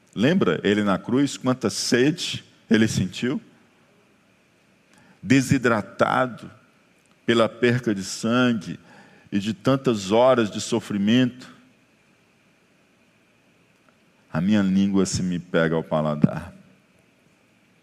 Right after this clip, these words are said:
E aí no verso dezesseis, "Pois me rodearam cães."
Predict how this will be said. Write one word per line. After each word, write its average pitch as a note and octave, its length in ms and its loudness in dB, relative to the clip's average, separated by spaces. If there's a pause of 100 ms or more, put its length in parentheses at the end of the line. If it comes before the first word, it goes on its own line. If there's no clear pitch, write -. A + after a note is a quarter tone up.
(1300)
E G#2+ 120 6
aí G#2+ 120 6
no A2+ 180 2
verso A2+ 360 2
dezesseis, G#2+ 680 2
"Pois G#2+ 240 0
me G#2 120 0
rodearam A2 560 2
cães." - 1000 -2